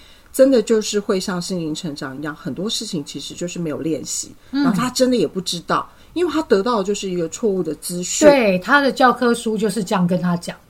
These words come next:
Speaker 1: 以前我真的也会觉得就是说，哦，像不是有时候 A 片当中会有那种什么在水中，
Speaker 2: 嗯，嗯，嗯。
Speaker 1: 后来才发现在水中才不舒服嘞。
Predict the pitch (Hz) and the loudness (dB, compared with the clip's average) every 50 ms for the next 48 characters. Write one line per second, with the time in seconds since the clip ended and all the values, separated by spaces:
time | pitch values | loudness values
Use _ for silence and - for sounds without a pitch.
0 | - - - - 262 226 220 202 - 247 220 254 247 226 277 302 330 349 311 247 | -20 -20 -4 0 2 2 2 2 2 2 6 6 6 8 8 6 4 4 4 4
1 | 202 185 202 - 285 277 - 226 202 196 202 202 196 226 233 226 233 233 226 - | 4 4 4 4 2 2 4 2 2 4 4 4 4 2 0 0 0 -4 -4 -2
2 | - 226 214 208 208 202 202 196 - - - - 311 294 - - - - - 415 | 0 0 2 2 2 0 0 -2 -6 -10 -8 -4 -4 -4 -4 -8 -8 -4 -2 0
3 | 370 285 285 254 294 320 277 190 190 240 - - 262 254 277 254 240 233 226 233 | 2 2 2 2 2 2 2 2 2 0 0 2 2 2 2 2 0 0 0 0
4 | 233 226 233 240 269 240 170 147 185 196 180 156 151 143 147 - 254 220 - - | 0 -2 0 0 0 0 0 -2 -2 -4 -4 -4 -6 -6 -4 -2 -2 -2 -2 -4
5 | - - - - 165 175 175 180 - - - - - - - 285 277 247 240 247 | -6 -6 -4 -4 -4 -4 -4 -8 -10 -16 -20 -20 -10 -4 0 2 4 4 4 4
6 | 247 240 240 233 220 190 175 - - - - - 453 403 311 233 214 254 262 254 | 2 2 2 2 0 0 -2 -6 -8 -6 0 2 4 6 6 6 6 4 2 2
7 | 320 381 392 381 349 427 403 - - 220 - 320 370 403 - 381 302 269 277 381 | 2 2 2 2 2 2 4 6 6 6 6 6 4 2 4 4 4 4 6 4
8 | 403 - - - 370 370 370 381 381 - - 240 220 220 226 247 247 233 226 208 | 2 4 4 4 4 6 4 4 2 -2 -4 -2 2 4 6 6 6 4 4 2
9 | 196 170 - - | 0 -2 -4 -8